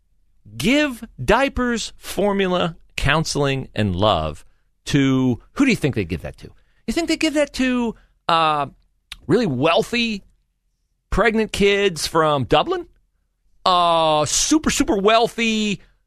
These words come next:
live in a six-bedroom, six-bath house in, house in Upper Arlington? You think that's who crisis pregnancy centers in Columbus are serving? I'm betting no.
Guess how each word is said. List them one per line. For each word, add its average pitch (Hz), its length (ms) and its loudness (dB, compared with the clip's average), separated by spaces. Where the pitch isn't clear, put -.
live 196 240 4
in 202 100 2
a 180 380 2
six-bedroom, 208 840 0
six-bath 196 560 2
house 175 300 0
in, 180 140 -4
house 170 280 2
in 180 60 -2
Upper 180 220 2
Arlington? - 380 0
You 269 80 0
think 330 160 0
that's 349 280 4
who 339 120 2
crisis 311 400 0
pregnancy 330 400 -2
centers 339 320 0
in - 80 -2
Columbus 302 400 -2
are 262 80 -4
serving? 294 440 -2
I'm 175 180 4
betting 127 280 2
no. 85 240 -4